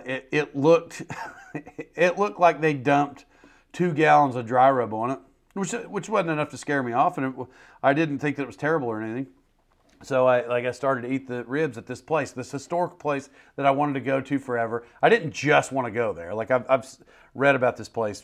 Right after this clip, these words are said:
for a very long time. And, uh, you know, uh, it might have started Memphis Dry Rub, and it's right downtown, and it's in an old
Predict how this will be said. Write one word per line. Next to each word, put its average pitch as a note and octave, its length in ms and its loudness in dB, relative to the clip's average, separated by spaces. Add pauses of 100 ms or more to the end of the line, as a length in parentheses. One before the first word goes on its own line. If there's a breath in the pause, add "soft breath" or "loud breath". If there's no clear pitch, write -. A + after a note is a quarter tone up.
for A2+ 280 -4
a A#2+ 60 -2
very A2+ 240 0
long F#2+ 200 -6
time. E2 280 -10 (480 soft breath)
And, C3+ 300 -4
uh, C3+ 500 2 (2250)
you D4 140 0
know, D4+ 340 2 (1120)
uh, A#3+ 540 0 (640)
it C#4 160 0
might D4 160 8
have C#4+ 80 2
started D4+ 340 6
Memphis C3+ 280 2
Dry B2 220 6
Rub, G2+ 360 -2 (280)
and F#3 280 2
it's G#3 160 -8
right G#3+ 180 8
downtown, A3 560 4 (380 soft breath)
and F3+ 260 0
it's G3 160 -8
in G#3 80 0
an G3+ 140 -2
old G3+ 360 2